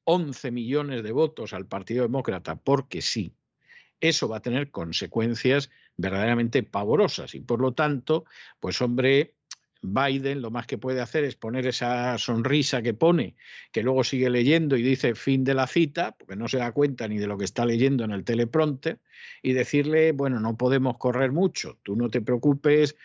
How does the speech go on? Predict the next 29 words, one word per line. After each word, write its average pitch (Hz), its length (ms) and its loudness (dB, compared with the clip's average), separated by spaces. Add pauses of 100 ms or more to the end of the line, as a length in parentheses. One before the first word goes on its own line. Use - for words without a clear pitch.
(240)
Obrador, 135 800 2
que 120 160 0
algo 131 320 0
haremos, 139 520 -2
pero - 440 -12
ahora 135 600 2
no 131 380 -4
me 131 180 -2
presiones 120 600 -4
mucho". - 320 -14 (640)
Pero 139 100 0
esta 208 220 -2
es 190 100 -4
la 120 140 0
realidad. 101 500 -2 (1200)
Y 135 140 6
esto 208 300 4
es - 120 0
algo, 190 480 2 (100)
insistimos, 180 760 0
que - 120 -10
este - 260 2
no 156 160 -2
es - 100 -6
un 175 180 0
problema 113 600 0
de 143 100 -6
ahora. - 320 -14 (680)
Este - 520 2